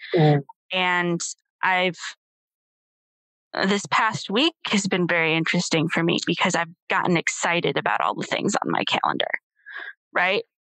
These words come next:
Speaker 2: And that's because of my mastermind, where now I'm
Speaker 1: Right.
Speaker 2: doing all these <laughs> things I really wanna do all of a sudden, right?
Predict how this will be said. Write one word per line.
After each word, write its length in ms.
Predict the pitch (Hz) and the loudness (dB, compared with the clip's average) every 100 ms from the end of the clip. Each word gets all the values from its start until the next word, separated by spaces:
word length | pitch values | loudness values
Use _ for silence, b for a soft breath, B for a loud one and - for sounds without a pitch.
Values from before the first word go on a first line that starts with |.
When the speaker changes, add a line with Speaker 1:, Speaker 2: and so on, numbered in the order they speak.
| _ - | _ -2
Speaker 2:
And 140 | 185 | 0
that's 240 | 190 196 | 0 -2
because 400 | - 180 190 170 | -2 0 0 0
of 140 | 180 170 196 | -2 -2 0
my 220 | 190 202 | 0 2
mastermind, 720 | 180 170 - 185 170 170 170 | 0 -2 0 0 2 2 2
where 140 | 170 | 0
now 160 | 175 175 | 2 2
I'm 60 | 165 | 2
Speaker 1:
Right. 120 | 147 | 2
Speaker 2:
doing 200 | 175 170 | 2 2
all 120 | 165 | 0
these 220 | 165 - - | 0 -2 -2
<laughs> 40 | |
things 200 | 220 - | 0 2
I 100 | 208 - | 0 0
really 140 | 190 180 | 0 2
wanna 260 | 180 190 180 | 2 2 2
do 240 | 240 165 | 2 2
all 120 | 147 | 2
of 40 | 123 | 0
a 60 | |
sudden, 320 | - 170 98 | 0 -4 -2
right? 240 | - 208 | -2 0